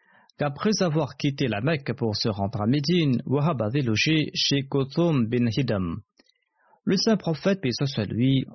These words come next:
avait établi un lien de fraternité entre Wahab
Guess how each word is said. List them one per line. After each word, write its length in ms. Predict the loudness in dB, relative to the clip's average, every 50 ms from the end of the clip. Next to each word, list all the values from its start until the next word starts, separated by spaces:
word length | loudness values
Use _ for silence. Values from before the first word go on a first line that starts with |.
| -6 -4
avait 320 | -2 -2 0 0 0 0 0
établi 480 | -2 -2 -2 -2 -2 0 0 0 0 0
un 120 | 0 0
lien 120 | 0 0 0
de 100 | 0 -4
fraternité 880 | -4 -4 -4 -4 -4 -2 0 0 2 2 2 2 0 0 -2 -2 -2 -2
entre 320 | 0 0 0 -2 -2 0
Wahab 480 | 0 0 0 0 0 0 -2 -2 -4